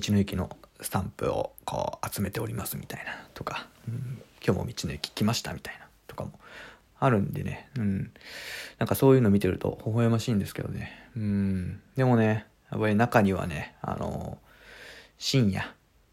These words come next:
とかに、なんかこう、道の駅入って、うん。で、なんかその辺でこう、だべって、うん。まあ、そこまではいいですよ。うん。いいんですけど、なんかこう、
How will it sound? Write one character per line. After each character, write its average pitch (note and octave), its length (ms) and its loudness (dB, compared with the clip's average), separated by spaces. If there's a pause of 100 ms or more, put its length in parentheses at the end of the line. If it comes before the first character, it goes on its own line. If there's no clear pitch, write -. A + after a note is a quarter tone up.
と - 140 -10
か F#2+ 160 2
に、 D3 400 4 (460)
な G2+ 80 -2
ん F#2+ 80 0
か - 120 -4
こ F2 260 -4
う、 - 40 -6
道 - 240 -6
の F2+ 60 -4
駅 - 180 -8
入 F#2+ 200 -2
っ - 40 -8 (360)
て、 G#2 360 4 (420)
う A2 40 0
ん。 F#2+ 520 0 (360)
で、 B2 300 6
な A2+ 80 4
ん G#2 40 2
か F#2+ 100 0
そ G2+ 100 -2
の G2 100 2
辺 F#2+ 220 0
で F#2 120 -2
こ F2+ 460 -4
う、 - 40 -8
だ - 140 0
べ - 100 -2
っ - 40 -16 (360)
て、 F#2 420 0 (460)
う A2+ 60 -2
ん。 G2+ 240 2
ま D3+ 100 6
あ、 - 20 8
そ - 140 -6
こ - 120 -2
ま G3+ 120 6
で - 80 4
は F2 120 -2
い F2 60 -6
い - 40 -8
で C3+ 100 -8
す - 120 -14
よ。 - 120 -16 (360)
う G2 40 -2
ん。 G2 380 -4 (1080)
い B2 40 0
い - 20 2
ん A2+ 40 2
で G2+ 80 2
す - 80 -6
け G2+ 100 2
ど、 G2+ 100 4
な G2 80 4
ん G2 40 -4
か - 100 -8
こ - 340 -6
う、 - 20 -20